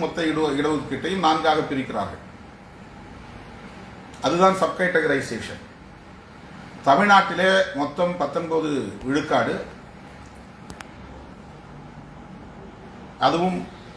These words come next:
பழங்குடியினரை சேர்த்து பதினெட்டு விழுக்காடு ஷெட்யூல் காஸ்ட் மக்களுக்கானது. மொத்தம் எழுபத்தாறு சாதிகள் அதிலே உள்ளன.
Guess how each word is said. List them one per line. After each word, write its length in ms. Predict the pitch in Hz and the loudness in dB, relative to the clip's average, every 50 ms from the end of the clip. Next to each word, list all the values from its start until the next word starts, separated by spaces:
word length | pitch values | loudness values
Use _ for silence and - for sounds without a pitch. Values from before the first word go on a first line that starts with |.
| - - - - - - | -18 -18 -18 -8 0 4
பழங்குடியினரை 640 | 131 139 160 175 170 165 160 156 156 147 151 151 143 131 117 98 101 113 127 131 127 - | 6 6 6 6 4 2 2 2 2 2 2 2 2 0 0 -2 -2 0 0 0 0 2
சேர்த்து 420 | 147 143 143 143 143 143 - 160 175 185 - - - - - - - - - - - - - - - - - - - - - - - - - - - - - | 4 4 4 4 2 0 -2 -2 -2 -2 -6 -8 -14 -18 -18 -20 -20 -20 -20 -20 -20 -20 -18 -14 -12 -12 -12 -12 -16 -18 -18 -18 -18 -18 -18 -18 -8 2 4
பதினெட்டு 360 | 131 151 175 180 170 - 165 156 | 6 6 8 6 4 4 4 2
விழுக்காடு 440 | 147 151 165 151 - 160 156 156 151 139 120 98 92 - - - | 4 4 2 2 4 6 6 6 6 2 2 0 -4 -8 -10 -8
ஷெட்யூல் 340 | - - 127 147 147 131 107 | -4 -2 0 0 0 0 2
காஸ்ட் 300 | - 120 - - - - - - - - - - - - | 2 2 2 0 -4 -8 -12 -16 -18 -18 -18 -14 -6 -6
மக்களுக்கானது. 560 | 120 117 - 131 123 113 - 113 107 113 147 160 151 | -4 -2 0 -2 -2 0 0 -2 -2 -2 -2 -2 -4
மொத்தம் 240 | 120 - 131 120 117 | -2 0 0 0 2
எழுபத்தாறு 480 | 120 139 151 143 147 - 135 123 113 104 - | 2 2 2 2 2 2 2 2 2 0 0
சாதிகள் 360 | - 120 131 131 123 120 117 107 | 0 2 2 2 2 0 0 -2
அதிலே 180 | 107 104 104 98 | -2 -2 -4 -4
உள்ளன. 200 | 95 104 104 107 | -4 -4 -2 -2